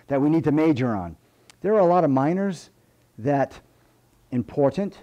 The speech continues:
vital. Nothing in this book is not. But is it, sh-, should we, should we use it as a point of division?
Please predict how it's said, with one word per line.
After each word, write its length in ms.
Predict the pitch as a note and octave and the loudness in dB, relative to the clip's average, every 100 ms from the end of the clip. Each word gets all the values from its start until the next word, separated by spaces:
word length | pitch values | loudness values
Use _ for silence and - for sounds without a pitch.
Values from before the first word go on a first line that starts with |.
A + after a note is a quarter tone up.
| _ _ _ | _ _ _
vital. 420 | G2+ C3 B2+ D3+ | -4 0 2 4
Nothing 340 | C#3+ C3+ C#3+ E3 | 2 0 0 0
in 80 | D#3 | 0
this 100 | A#2+ | 0
book 220 | D#3 D3 | -2 -2
is 120 | G#2 | -2
not. 440 | C3+ E3+ G#2+ F#2+ _ _ _ _ _ _ - | 0 2 0 -6 _ _ _ _ _ _ -20
But 440 | G#2 C#3+ C3+ - _ _ - | -2 0 0 -2 _ _ -6
is 160 | C3 | -2
it, 240 | C3 B2 - _ _ _ - A#2 A2+ - - - | -2 -4 -8 _ _ _ -20 -20 -20 -20 -16 -16
sh-, 240 | - - B2 | -16 -16 -8
should 200 | - C#3+ | -4 0
we, 220 | C#3+ A2+ - | 0 -2 -8
should 160 | - | -4
we 80 | C#3+ | 0
use 180 | C#3+ D3 | 0 0
it 80 | D#3+ | -2
as 60 | |
a 60 | C3 | -4
point 240 | - E3 | -4 -4
of 60 | C3+ | -4
division? 560 | G#2 B2+ D3 E3+ E3 | -4 -4 -4 -4 -10